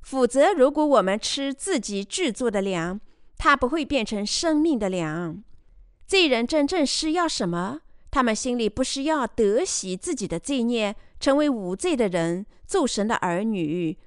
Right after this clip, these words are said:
为来世做准备吗？人人都是要那种为来世做准备的信仰。人们在这世上如何生活并没有什么关系，毕竟在这世上的生命是短暂的。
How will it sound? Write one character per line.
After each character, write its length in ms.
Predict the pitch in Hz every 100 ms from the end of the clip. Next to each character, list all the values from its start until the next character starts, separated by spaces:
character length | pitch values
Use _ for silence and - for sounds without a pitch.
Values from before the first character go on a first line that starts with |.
| - -
为 180 | 359 370
来 300 | 294 196 214
世 340 | - 359 320
做 200 | - 320
准 280 | - 233 165
备 220 | 285 349
吗？ 300 | 330 330 349 - - _ _ _ - -
人 240 | 240 320
人 180 | 359 220
都 140 | 240
是 200 | 247 247
要 140 | 247 240
那 160 | 262
种 400 | 226 214 208 220 -
为 220 | 330 349
来 300 | 285 220 175
世 280 | 311 - 349
做 220 | 254 339
准 260 | - 254 180
备 200 | 165 415
的 100 | 196
信 280 | 196 262 202
仰。 320 | 208 170 151 - _ _ - -
人 180 | 277 339
们 140 | 370
在 160 | 339 285
这 160 | 381 339
世 220 | - 302
上 240 | 262 240
如 180 | 220 277
何 240 | - 226
生 320 | 233 330 311 311
活 340 | 233 185 185
并 220 | - 349
没 120 | 220 214
有 100 | 208
什 160 | 190
么 100 | 160
关 320 | - 226 202
系， 440 | 202 - 269 170 - - - -
毕 180 | 311 262
竟 320 | 277 240 233 - -
在 160 | 392
这 140 | 370 392
世 180 | - 370
上 160 | 285
的 80 | 202
生 240 | - 294 277
命 180 | 294
是 180 | 220 226
短 340 | - 240 180 156
暂 320 | 254 240 185
的。 320 | 170 160